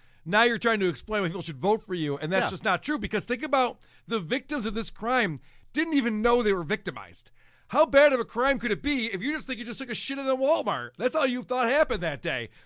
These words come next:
Speaker 1: These people fucking died. It's very different.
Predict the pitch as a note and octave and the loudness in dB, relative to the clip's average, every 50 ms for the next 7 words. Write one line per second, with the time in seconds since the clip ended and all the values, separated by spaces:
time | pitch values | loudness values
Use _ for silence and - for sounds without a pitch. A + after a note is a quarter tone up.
0 | - - - D#4 E4+ E4 - D4+ C#4+ A#3+ F#3 - C4+ - - D#3 B2+ - D#4 D#4+ | -20 -8 -2 0 0 2 2 0 -2 -2 0 0 0 0 0 -4 2 4 6 8
1 | D4+ C#4+ C4+ C4 C4+ A#3+ A3 - - - - - - - A3 G#3+ - F3 E3+ - | 8 8 8 6 4 0 -4 -10 -14 -20 -20 -20 -10 -8 -6 -6 -6 -8 -2 2
2 | E4 E4+ E4+ D4+ C4+ A#3+ E3 A3 F#3 - C3 G#2+ G2+ - - | 4 4 4 4 2 2 0 0 -2 -2 -6 -10 -12 -14 -18